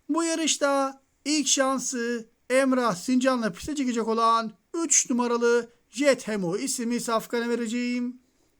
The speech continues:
Rakibhanesinde ise öncelikli safkanım Furkan Çetin'le piste çıkacak olan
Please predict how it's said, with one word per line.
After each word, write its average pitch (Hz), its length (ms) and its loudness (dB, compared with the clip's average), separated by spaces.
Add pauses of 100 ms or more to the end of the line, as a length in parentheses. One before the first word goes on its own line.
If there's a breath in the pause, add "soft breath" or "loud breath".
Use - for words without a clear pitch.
(880 soft breath)
Rakibhanesinde 262 800 0
ise 247 520 -2 (160)
öncelikli 180 560 -2
safkanım 254 760 -2 (120)
Furkan 240 640 -2
Çetin'le 226 440 -4
piste - 220 -8
çıkacak 247 320 -2
olan 233 460 0